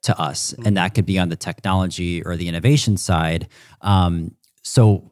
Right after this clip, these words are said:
Speaker 1: I'll give you an example, right? Like, uh, because, uh, families making repayments for basically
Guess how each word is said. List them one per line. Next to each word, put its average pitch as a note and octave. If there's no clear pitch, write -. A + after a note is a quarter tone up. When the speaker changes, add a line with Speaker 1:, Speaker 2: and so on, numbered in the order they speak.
Speaker 1:
I'll G#2+
give G2
you F2+
an D#2+
example, D2+
right? D#2+
Like, F2+
uh, E2
because, B2
uh, E2+
families G#2+
making F#2
repayments E2+
for E2
basically F2+